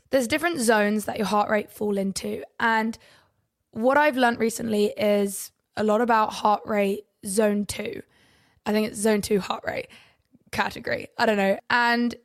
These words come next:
it's basic, like, there are different calculations online and they aren't, like, too specific because there is, like, sometimes you have to, like, go into a lab and get tested, but we're not gonna do that, are we? Now, what I did was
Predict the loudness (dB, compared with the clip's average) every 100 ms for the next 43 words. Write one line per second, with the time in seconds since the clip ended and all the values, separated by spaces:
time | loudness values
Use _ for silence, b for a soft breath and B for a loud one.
0 | _ _ _ _ 0 0 2 0 0 0
1 | 0 2 2 2 2 0 0 -2 0 0
2 | 0 0 0 2 2 2 -2 -6 _ _
3 | _ -2 -2 0 2 2 2 -2 -4 -2
4 | -2 0 -2 0 0 0 -2 -12 B B
5 | B B 2 2 4 4 2 2 2 0
6 | 2 0 0 -4 _ _ _ _ _ _
7 | _ -8 -4 -2 0 0 0 0 -2 -4
8 | -2 -2 -2 -4 -4 -4 -6 -4 -4 -4
9 | -6 -4 -4 -4 -4 0 2 2 0 0
10 | -2 -2 -6 -4 -2 -2 -2 -6 0 2
11 | 0 -2 0 0 0 0 0 2 0 2
12 | 2 2 0